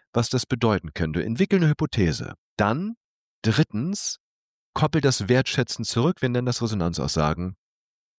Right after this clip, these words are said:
"Mensch, ich nehme grad wahr, Sie machen sich gerade Sorgen." Koppel das zurück. Und Tipp Nummer vier,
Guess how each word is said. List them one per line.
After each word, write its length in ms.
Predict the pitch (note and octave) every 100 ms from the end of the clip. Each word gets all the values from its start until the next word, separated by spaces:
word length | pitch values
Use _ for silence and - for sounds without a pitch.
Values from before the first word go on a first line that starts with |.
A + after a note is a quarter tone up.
| _
"Mensch, 220 | B2+ C#3
ich 120 | - G#2
nehme 200 | A2+ B2+
grad 220 | A#2 F#2+
wahr, 300 | F#2 F#2 F#2
Sie 160 | - D#2+
machen 240 | D#2 D#2
sich 180 | C#2+ D2+
gerade 540 | - C#2+ C2+ E2+ G2 - -
Sorgen." 560 | - - - - - _ _ _ _ _ _ _ _ _ _
Koppel 240 | - - F2
das 200 | D#2+ -
zurück. 400 | - G#2 - -
Und 140 | E2 E2
Tipp 120 | F#2
Nummer 240 | F2 D2+
vier, 480 | - - A#2 C#3+